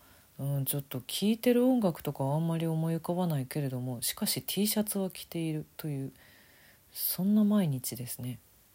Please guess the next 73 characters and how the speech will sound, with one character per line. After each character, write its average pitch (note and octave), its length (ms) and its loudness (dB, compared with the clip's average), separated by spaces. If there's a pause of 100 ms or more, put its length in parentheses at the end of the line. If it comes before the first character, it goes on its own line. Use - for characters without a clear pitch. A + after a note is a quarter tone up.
(640)
十 D#3+ 300 0
月 A3 260 2
で D#3+ 100 2
す - 100 -8
か - 140 -10
ら - 80 -12
ね。 B2 220 -8 (360)
ち - 120 -18
ょ、 - 60 -16
T B3+ 240 2
シ C#4+ 100 2
ャ C4+ 40 4
ツ C4+ 200 2
一 B3 300 2
枚 B3 200 4
だ D3 140 0
け G#3+ 120 2
だ G3+ 120 4
と - 80 -8
さ C3+ 160 -2
す - 140 -2
が D3+ 120 0
に D3 140 0
も C#3+ 240 0
う B2+ 40 -8
ち - 100 -6
ょ - 20 -4
っ - 20 -12
と - 80 -10
風 C#3+ 240 -6
邪 C#3+ 180 -4
ひ - 20 -
い - 20 -4
ち C#3 120 -6
ゃ C#3 40 -2
う B2+ 60 -4
ん A#2+ 60 -6
で、 A#2+ 140 -6
今 E3+ 240 2
風 D3 280 0
邪 E3+ 160 2
ひ - 20 6
い F3 60 4
た G3+ 100 8
ら F3 80 8
マ D#3+ 160 4
ジ E3 100 4
で D3+ 80 2
ま C#3+ 160 0
ず C#3+ 140 0
い C#3 40 2
ん C3 40 -4
で B2 80 -4
ね。 G#3 240 10 (560)
そ - 180 2
れ F#3 120 2
は E3+ 140 4
ち - 120 -4
ょ - 20 0
っ C#3+ 40 -8
と - 180 -10 (400)
控 - 320 0
え C#3 40 2
る C3+ 80 -2
よ B2+ 120 -2
う - 20 -4
に B2 140 -6
し - 40 -12
て C3+ 120 -8
ま B2+ 180 -8
す - 100 -14
け - 120 -10
ど。 C#3 80 -10